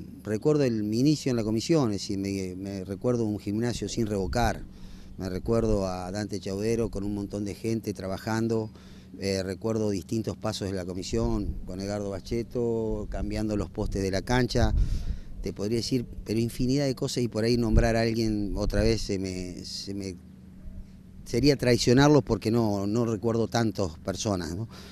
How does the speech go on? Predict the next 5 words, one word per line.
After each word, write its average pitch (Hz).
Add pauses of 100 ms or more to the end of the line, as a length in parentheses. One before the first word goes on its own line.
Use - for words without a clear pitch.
(360)
Pero 104
me 110
hace 113 (480)
sentir, 135
eh, 92